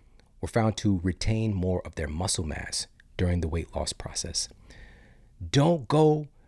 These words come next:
for the random knockoff if you're going for M C T oils.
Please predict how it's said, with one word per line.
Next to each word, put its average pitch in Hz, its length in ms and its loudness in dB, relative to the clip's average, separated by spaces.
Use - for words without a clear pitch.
for 143 220 6
the 127 140 8
random 127 460 6
knockoff 110 500 2
if 98 100 -6
you're 95 80 -2
going 113 340 2
for - 200 -4
M 104 140 -2
C 95 180 -2
T 95 260 -4
oils. 78 440 -6